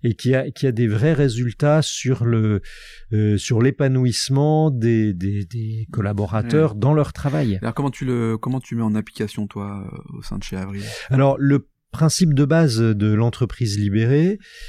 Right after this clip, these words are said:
Speaker 1: c'est que chacun, euh, peut être décisionnaire.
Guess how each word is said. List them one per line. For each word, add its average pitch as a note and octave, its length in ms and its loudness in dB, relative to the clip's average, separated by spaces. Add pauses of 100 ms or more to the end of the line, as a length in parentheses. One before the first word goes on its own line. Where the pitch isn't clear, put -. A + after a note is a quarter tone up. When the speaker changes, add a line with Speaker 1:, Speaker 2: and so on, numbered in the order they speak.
(140)
Speaker 1:
c'est E3 580 2 (100)
que B2+ 300 2
chacun, C#3+ 920 0
euh, A#2 440 0 (240)
peut D#3 160 2
être B2+ 240 -2
décisionnaire. A2 1120 0